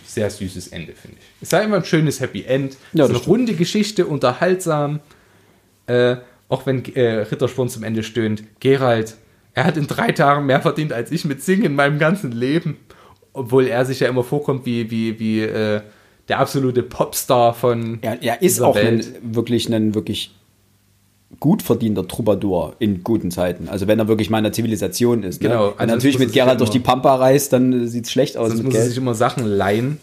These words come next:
Speaker 2: Ja.
Speaker 1: Auch, auch dieses Ende, das macht die Geschichte so schön rund, äh, wie er ihn am Anfang fragt, „Na, gehen wir jetzt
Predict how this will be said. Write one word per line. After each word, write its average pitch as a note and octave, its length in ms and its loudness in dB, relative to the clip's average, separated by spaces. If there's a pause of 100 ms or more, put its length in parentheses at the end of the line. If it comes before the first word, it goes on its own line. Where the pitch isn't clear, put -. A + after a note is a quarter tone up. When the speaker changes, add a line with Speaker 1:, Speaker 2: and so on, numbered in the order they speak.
Speaker 2:
Ja. A2+ 280 0 (640)
Speaker 1:
Auch, A#2+ 220 -2
auch D3 160 2
dieses C3 420 -4
Ende, D3+ 400 2
das A#2 160 -4
macht C3 180 -4
die C#3 60 -6
Geschichte D3 460 -4
so D3+ 100 0
schön C#3+ 220 -2
rund, C3+ 480 2 (420)
äh, A2+ 420 -2
wie A#2+ 140 -2
er A#2+ 120 4
ihn B2 160 -4
am A#2 120 -4
Anfang C3+ 260 -4
fragt, B2 220 -2
„Na, A2+ 100 -6
gehen A#2 200 -4
wir B2 100 2
jetzt - 320 -6